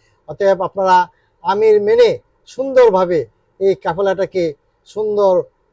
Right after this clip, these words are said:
আমলের দিকে নিয়ে যাবেন এবং হজ্জে মাবরুর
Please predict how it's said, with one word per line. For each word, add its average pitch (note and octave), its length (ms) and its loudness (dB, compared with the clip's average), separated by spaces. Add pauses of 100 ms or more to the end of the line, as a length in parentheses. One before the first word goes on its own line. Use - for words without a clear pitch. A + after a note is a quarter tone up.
আমলের F3+ 420 -4
দিকে E3+ 200 -4
নিয়ে E3+ 200 -4
যাবেন F3+ 300 0 (400)
এবং E3 260 -6
হজ্জে G#3 360 -2
মাবরুর F3 500 0